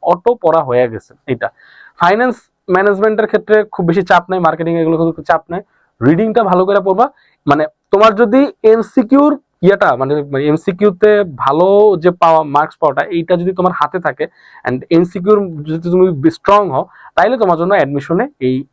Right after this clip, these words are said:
মার্কেটিং, ফাইন্যান্স, ম্যানেজমেন্ট, এই তিনটা সাবজেক্ট কোনো ব্যাপার না। এটা গেলো ইয়ার কথা। দ্বিতীয় কথা হচ্ছে ইংলিশ আর বাংলাটা। বাংলাটা আমি যদি তোমারে বলি সেটা হচ্ছে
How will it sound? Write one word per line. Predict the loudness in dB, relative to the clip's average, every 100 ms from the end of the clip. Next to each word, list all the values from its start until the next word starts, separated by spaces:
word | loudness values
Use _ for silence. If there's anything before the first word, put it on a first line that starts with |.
| _
মার্কেটিং, | -4 -2 -4 -6 -6
ফাইন্যান্স, | -6 -6 -4 -6 _ _
ম্যানেজমেন্ট, | -6 -4 -6
এই | -8
তিনটা | -10 -8
সাবজেক্ট | -12 -8
কোনো | -8
ব্যাপার | -8 -8 -8 -8
না। | -10 _ _ -20 _ -2
এটা | 0 2
গেলো | 2 0 -2 0
ইয়ার | 0 0
কথা। | -2 -4 -8 _ _ _ _ _ -4
দ্বিতীয় | 2 4
কথা | 2 0
হচ্ছে | -2 -4 -2
ইংলিশ | -2 0 0 0
আর | -2
বাংলাটা। | -2 -2 -4 -6 -12 _ _ _ _ _ -16
বাংলাটা | -2 2 4 2 0 2 4 4 4 4 4 2 -2 -2
আমি | 0 2 0
যদি | -2 0
তোমারে | 2 2 0
বলি | 0 0 0 -2
সেটা | -2 0 0
হচ্ছে | 0 0